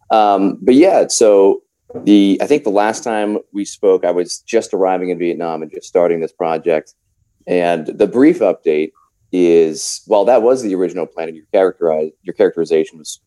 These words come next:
was spot on, the covid situation here in Vietnam has, uh, become much, much worse. In fact, this is, I believe this week is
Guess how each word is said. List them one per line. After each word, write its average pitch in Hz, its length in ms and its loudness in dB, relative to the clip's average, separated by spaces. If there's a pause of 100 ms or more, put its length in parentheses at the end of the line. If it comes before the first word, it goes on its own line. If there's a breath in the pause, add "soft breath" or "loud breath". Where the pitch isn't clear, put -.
was - 120 -14
spot 82 220 -2
on, 85 320 -4 (500)
the 90 580 0 (280)
covid 135 340 2
situation 82 840 -2
here 87 140 -10
in 80 120 -16
Vietnam 82 420 -8 (160)
has, 78 600 -12 (120)
uh, 78 300 -2 (200)
become 82 340 -4
much, 92 300 -2
much 87 260 -4
worse. 76 320 0
In 76 60 -20
fact, 85 400 -2
this 90 160 -2
is, - 340 -8 (400)
I 85 60 -2
believe 98 200 2
this 98 180 0
week 90 380 0
is 85 460 -2